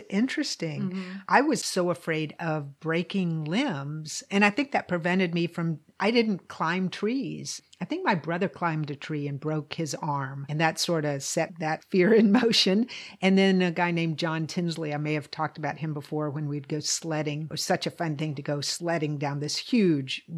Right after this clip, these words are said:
Speaker 1: almost vertical hill until John Tinsley broke his arm. And I think that prevented me from doing a lot of athletic things.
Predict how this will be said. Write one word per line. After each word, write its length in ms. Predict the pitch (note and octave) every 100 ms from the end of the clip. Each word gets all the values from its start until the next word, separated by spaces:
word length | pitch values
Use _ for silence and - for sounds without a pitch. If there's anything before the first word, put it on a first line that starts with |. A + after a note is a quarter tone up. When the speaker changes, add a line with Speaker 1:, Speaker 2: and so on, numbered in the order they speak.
| C#3+ -
Speaker 1:
almost 380 | G3 F3+ E3+ D#3
vertical 440 | E3+ E3 - D3+
hill 440 | A#2 F3+ E3 D3 -
until 720 | D#3 - F3+ E3 D#3 G#3+ F3
John 320 | - C#3+ C#3+
Tinsley 760 | D3 F3 G3+ F#3 E3+ E3+ G#3 G#3+ _ -
broke 220 | D3 C#3
his 140 | G3+
arm. 340 | C4 D#4+ D3+ C#3 -
And 440 | F#3 F#3 F#3+ F3+
I 80 | G3+
think 220 | G#3+ F#4+
that 120 | A#4 A#4
prevented 480 | C#4 G3+ G3 C4+ A3+
me 120 | D#3
from 180 | - E3
doing 240 | F3 F#3
a 80 | D#3
lot 220 | D3+ E3+
of 120 | F3 D#3 -
athletic 600 | E3+ - E3+ G3 A#3 -
things. 360 | C#3 C3+ C#3